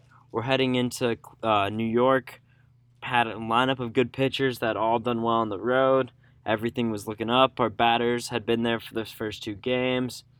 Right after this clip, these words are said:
We were feeling good. Friday's game in Cleveland was arguably one of the funnest games ever to watch, with the whole Francisco Lindor grand slam to get it tied back up, the walk-off. Everything looked good.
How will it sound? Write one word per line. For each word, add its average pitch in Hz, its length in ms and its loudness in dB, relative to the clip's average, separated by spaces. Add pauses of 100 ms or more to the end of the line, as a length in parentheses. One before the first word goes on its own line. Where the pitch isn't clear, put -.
(380)
We 117 140 0
were 107 60 -4
feeling 113 440 -2
good. 120 420 2
Friday's 123 540 2
game 120 280 2
in 107 120 -6
Cleveland 120 420 0
was 110 140 -4
arguably 117 480 0
one 113 140 -4
of 110 40 -8
the 107 240 -12
funnest 117 460 0 (380)
games 113 560 -4 (420)
ever 120 200 2
to 113 120 0
watch, 107 420 2
with 117 140 -2
the 113 140 0
whole 117 280 2
Francisco 117 580 -2
Lindor 110 380 0
grand 98 320 -4
slam 127 460 2
to 120 40 -4
get 107 140 -2
it 95 100 -8
tied 98 300 -4
back 95 260 -8
up, 117 300 4
the 110 80 0
walk-off. 104 760 2 (320)
Everything 135 460 0
looked 123 240 -4
good. 131 380 4